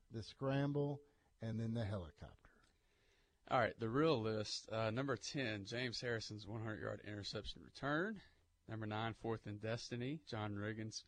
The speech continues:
Speaker 2: the play with John Riggins. Uh, eight, Joe Montana to John Taylor, ten yard touchdowns with thirty-five seconds left.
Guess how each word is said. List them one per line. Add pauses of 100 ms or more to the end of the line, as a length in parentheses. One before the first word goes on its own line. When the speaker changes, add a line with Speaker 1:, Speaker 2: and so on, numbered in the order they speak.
(340)
Speaker 2:
the
play
with
John
Riggins. (360)
Uh,
eight,
Joe
Montana
to
John
Taylor,
ten
yard
touchdowns
with (160)
thirty-five
seconds
left.